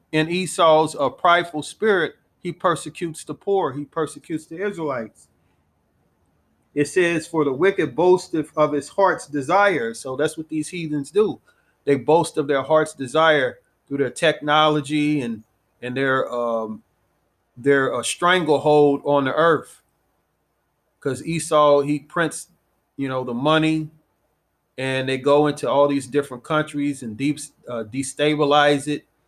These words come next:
and, and spread forth their, um, their wicked philosophies. You know, the, uh, Bible go into the whore of Babylon, and while she's on that beast with the seven heads and ten horns,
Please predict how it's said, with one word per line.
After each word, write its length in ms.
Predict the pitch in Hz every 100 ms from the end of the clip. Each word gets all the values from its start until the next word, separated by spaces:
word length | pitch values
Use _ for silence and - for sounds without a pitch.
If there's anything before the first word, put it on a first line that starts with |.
| _ _ _ _ _
and, 180 | 120 123
and 220 | 131 120
spread 360 | - - 156 147
forth 420 | - 147 143 -
their, 440 | 143 131 127 120 127
um, 440 | 120 120 117 117 _ _ _ -
their 140 | 131
wicked 320 | 123 156 147
philosophies. 880 | - 131 151 160 - - 110 104 - _ _ _ _ _ -
You 80 | 127
know, 100 | 120
the, 160 | 120
uh, 160 | - 120
Bible 400 | 107 139 143 139
go 320 | 135 143 143
into 300 | 131 123 139
the 220 | 123 113
whore 280 | - 151 139
of 80 | 123
Babylon, 800 | 151 151 143 131 127 123 117 113 _ _ _ _ _ _ 123
and 360 | 123 120 117 _ _ _ _
while 220 | - 139 135
she's 340 | - 151 139
on 160 | 143 135
that 240 | 120 107
beast 460 | 151 165 156 - 139
with 120 | -
the 80 | 117
seven 380 | - 147 139
heads 300 | 135 147 131
and 120 | 127 117
ten 280 | 160 147
horns, 560 | 135 175 170 139 131